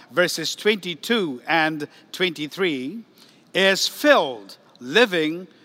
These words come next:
the Spirit-filled life. Today, we will wrap this message series with a short discussion on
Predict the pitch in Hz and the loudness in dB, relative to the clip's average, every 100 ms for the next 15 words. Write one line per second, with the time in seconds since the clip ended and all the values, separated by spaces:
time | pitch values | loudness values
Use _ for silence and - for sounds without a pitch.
0 | _ 143 156 - - 208 208 214 - _ | _ -6 -4 -4 0 0 2 -2 -8 _
1 | _ _ - - 170 160 160 170 - _ | _ _ -16 -2 2 2 0 -4 -12 _
2 | _ - 143 139 - - _ _ _ _ | _ -6 -2 -2 -4 -20 _ _ _ _
3 | 147 147 202 240 269 254 - - - 123 | -10 2 2 2 -4 -8 -16 -20 -10 -2
4 | 185 175 165 147 196 226 - - _ 143 | 0 2 -2 2 4 4 0 -20 _ -4
5 | 175 - 160 185 - 170 139 - 240 226 | -2 -2 0 0 0 -8 -8 -6 -4 -2
6 | 214 202 - - - 135 175 175 _ _ | -4 -8 -12 -14 -12 0 0 0 _ _
7 | 143 156 - - 262 185 - 143 147 - | -6 -4 -2 0 0 -2 -6 -10 -8 0
8 | 226 214 202 175 156 - - 135 147 | 2 2 -2 -6 -8 -14 -6 -2 -2